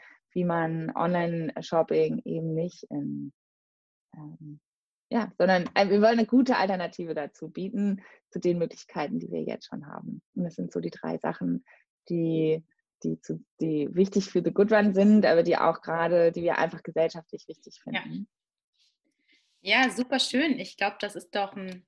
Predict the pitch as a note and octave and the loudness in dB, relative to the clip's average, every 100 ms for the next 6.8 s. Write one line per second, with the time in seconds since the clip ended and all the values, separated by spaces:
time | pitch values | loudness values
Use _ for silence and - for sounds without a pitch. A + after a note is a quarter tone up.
0 | _ - G3 A3 A3+ - B3+ - G3 F3 | _ -10 -8 -6 -6 -6 -6 -6 -8 -10
1 | - D#3 D#3+ G3+ A#3+ - F3+ F3 F3 F3 | -14 -12 -10 -10 -12 -14 -12 -10 -12 -14
2 | - E3+ E3+ E3 E3+ - _ _ _ _ | -14 -12 -12 -14 -16 -18 _ _ _ _
3 | _ _ - - - F#3 G#3 G#3+ - A3 | _ _ -16 -16 -16 -8 -6 -6 -4 0
4 | A#3+ D#4+ - _ _ _ F3 F#3 - F#3+ | 0 0 -6 _ _ _ -6 -6 -4 -8
5 | F#3+ G3 G3 F#3+ G#3 F#3 F#3 F#3 F#3 _ | -8 -8 -8 -6 -2 0 0 -2 -8 _
6 | _ F3 D#3 D3 - G#3 G3+ | _ -8 -6 -4 -4 -4 -6